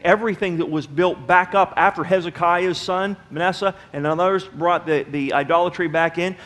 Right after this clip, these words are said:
Josiah went in and he just tore house. I mean, he, he, it, there were, you know, uh, sodomites that built real close to the house of God. He said, "Tear 'em down. Just destroy 'em." I mean, the list goes on. He just ripped right into it.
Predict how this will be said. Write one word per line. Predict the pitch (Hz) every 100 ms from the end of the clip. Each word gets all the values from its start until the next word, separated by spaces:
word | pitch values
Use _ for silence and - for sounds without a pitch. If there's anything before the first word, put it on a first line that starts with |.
| -
Josiah | 151 - 180 185
went | 160 160
in | 160
and | 143
he | 139 170
just | 156 139
tore | - 151
house. | 139 139 90 - - - _ _ _ -
I | 143
mean, | 147
he, | 139 185 180
he, | 147 180
it, | - 156 -
there | 190
were, | 180 147 135 -
you | 156
know, | 143 131 - -
uh, | 90 82 - - -
sodomites | - 190 185 190 185 196 -
that | 151 143
built | 165 185 175
real | 160 180
close | 185 185 185
to |
the | 151
house | 170 175
of | 170
God. | 160 180 190
He | 147
said, | 147 139
"Tear | 160
'em | 156 151
down. | 151 131 135 - - - _ _ _ _
Just | 160 202 -
destroy | - 175 - 180 170 156
'em." | 131 - - -
I | 165
mean, | 170
the | 160
list | 175 208 -
goes | 185 160
on. | 175 151
He | 185 220 208
just | 139 170 151
ripped | 143 170 170
right | 151 156
into | 151 160 151 135
it. | 113